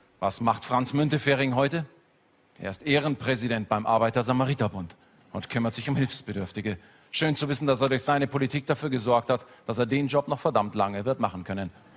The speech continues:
Die Elite wollte eine Einstellung bei uns, bei der Mittelschicht provozieren. Wir sollten uns von den Arbeitslosen abgrenzen und diese verachten. Wenn das gelingt, haben wir selbst irgendwann Angst, vom Staat abhängig zu sein.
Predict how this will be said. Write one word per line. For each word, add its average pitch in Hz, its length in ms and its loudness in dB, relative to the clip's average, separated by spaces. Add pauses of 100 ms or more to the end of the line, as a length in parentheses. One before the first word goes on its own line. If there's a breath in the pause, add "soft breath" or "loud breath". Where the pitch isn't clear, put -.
(720 loud breath)
Die 170 180 6
Elite 247 380 2
wollte 214 260 4
eine 220 220 2
Einstellung 190 400 0
bei 170 80 4
uns, 208 240 0
bei 175 80 4
der 165 80 4
Mittelschicht 190 420 0
provozieren. 175 560 0
Wir 214 140 4
sollten 220 320 2
uns 220 120 0
von 214 120 2
den 190 120 0
Arbeitslosen 185 540 4
abgrenzen 208 720 0 (180 loud breath)
und - 160 -2
diese 196 220 0
verachten. 135 680 4 (540)
Wenn 127 140 2
das 156 180 6
gelingt, 151 520 0 (360)
haben 127 160 4
wir 147 80 2
selbst 143 340 2
irgendwann 117 380 2
Angst, 113 420 -2 (120)
vom 113 160 -2
Staat 87 380 0
abhängig 117 360 -2
zu 113 140 -10
sein. 98 280 -2